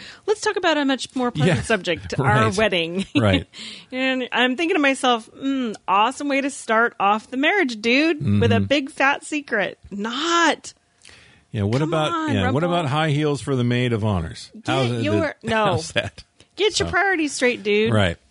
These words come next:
Speaker 1: Anyway.
Speaker 2: So we had a royal baby shower at Granny's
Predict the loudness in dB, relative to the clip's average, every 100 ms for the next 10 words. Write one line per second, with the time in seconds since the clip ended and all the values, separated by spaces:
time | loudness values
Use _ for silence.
0 | -20 _ -18 -16 -14 -12 -6 -2 0 0
1 | 0 0 0 0 0 0 2 2 0 -2
2 | -2 0 0 0 0 -2 0 0 0 0
3 | -2 0 -2 -2 -2 2 2 0 -2 -4
4 | -8